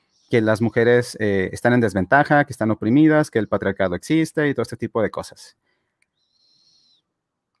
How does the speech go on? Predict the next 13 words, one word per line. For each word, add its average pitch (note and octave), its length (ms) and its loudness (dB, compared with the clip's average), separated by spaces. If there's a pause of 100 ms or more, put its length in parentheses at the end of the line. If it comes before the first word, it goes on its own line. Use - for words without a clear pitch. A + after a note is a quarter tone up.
(120)
¿Te A#2 140 2
das C#3+ 240 4
cuenta D#3 680 2 (1300)
el A#2+ 440 0
sesgo C#3 800 0
brutal B2 880 0 (280)
que A#2+ 200 0
hay A#2+ 260 2
ginocéntrico A#2 1160 -2 (640)
que A2 100 0
tuvo C3+ 380 -2
que C3+ 200 0
pasar B2 800 0